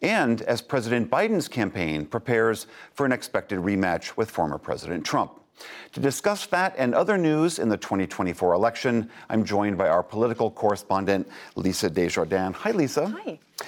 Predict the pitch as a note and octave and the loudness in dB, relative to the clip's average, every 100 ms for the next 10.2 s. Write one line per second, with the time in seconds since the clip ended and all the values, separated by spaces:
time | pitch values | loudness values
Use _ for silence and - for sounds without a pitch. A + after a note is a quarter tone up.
0 | - - - - F#3+ F3 - - D3+ G#3+ | -14 -16 -4 0 4 4 2 -8 -2 2
1 | A#3 B3 G3 G3 G3 F3 F#3 F3+ C3+ A#2 | 4 4 4 2 2 2 0 2 2 2
2 | A2+ G#2 G2+ G#2 G2+ G2+ - G3+ A3 E3 | 2 0 2 2 2 -2 -2 2 2 2
3 | A#2+ B2+ A#2+ A#2 A2 A#2 A#2+ A2 F#2+ F2+ | 0 2 4 4 4 2 2 2 2 2
4 | F2 E2 E2 D2+ C#2 - - - D3+ E3 | 0 0 2 2 0 -6 -20 -10 -4 -2
5 | C#4 D4+ - G3+ D#3+ D#3+ D3 C#3 B2 B2 | 0 -2 0 -2 0 0 0 0 -4 -4
6 | C3+ C3 B2+ A#2+ D3+ D#3 - B2 - G2 | 0 2 2 0 0 -2 -4 -6 -4 -4
7 | D2 G1+ - - - B3+ C4+ C#4 A#3 G#3 | -4 -6 -12 -10 0 2 2 2 0 0
8 | G#3 - G#3 - - G#3+ G#3 G#3 F#3+ F#3+ | -2 -2 -4 -4 0 0 0 -4 -4 -6
9 | F3 F3 D#3 - _ G3+ G3 F#3 - G3+ | -2 -2 -4 -12 _ -8 -6 -8 -2 0
10 | F#3+ | 0